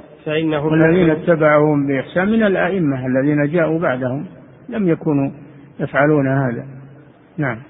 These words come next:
Speaker 1: فإنهم أعلم منا بالله ورسوله وبحقوق الله ورسوله وما يشرع من الدعاء وينفع وما لم يشرع ولا ينفع وما يكون أنفع من غيره، وهم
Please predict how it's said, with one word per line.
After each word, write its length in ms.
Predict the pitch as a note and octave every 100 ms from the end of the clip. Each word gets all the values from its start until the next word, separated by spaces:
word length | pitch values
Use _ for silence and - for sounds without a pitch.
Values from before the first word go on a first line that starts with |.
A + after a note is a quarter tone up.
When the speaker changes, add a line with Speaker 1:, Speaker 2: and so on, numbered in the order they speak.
| - - - _ _ _
Speaker 1:
فإنهم 520 | D#3 D#3 D#3+ D#3 D#3 D#3+
أعلم 480 | D#3 D#3 D#3 D#3
منا 320 | D#3 D#3+ D#3 D3
بالله 460 | D3+ D3+ D#3 D#3
ورسوله 600 | D#3 D#3 C#3 - D3 C#3 - - - - - - -
وبحقوق 680 | C#3+ C#3+ C#3 D3 D#3 D#3 D#3
الله 420 | D3+ D#3 D#3 D#3
ورسوله 680 | D#3 D3+ C#3+ - D3+ C#3+ B2+ - - - - _ _ -
وما 240 | C#3 D3
يشرع 400 | D3+ C#3+ D#3 D3
من 180 | D#3 D#3
الدعاء 560 | D3+ C#3 D3 D#3+ D#3 D#3
وينفع 520 | D#3 D#3 C#3 D3 C#3 B2+ - - - -
وما 260 | C3+ D3
لم 180 | D#3 D#3
يشرع 320 | D#3 D#3 D#3
ولا 280 | D3 D#3 D#3
ينفع 400 | D#3 D3+ C3+ C#3+ B2+ D#3 - - - - _
وما 240 | - C3+ D3+
يكون 540 | D#3 D3+ D#3+ D#3 D3+
أنفع 380 | D#3 D3+ D#3 D3+
من 180 | D3+ D3+
غيره، 380 | D#3 D3+ C#3+ - - - - - - _ D#3
وهم 380 | D3+ D3+ D#3+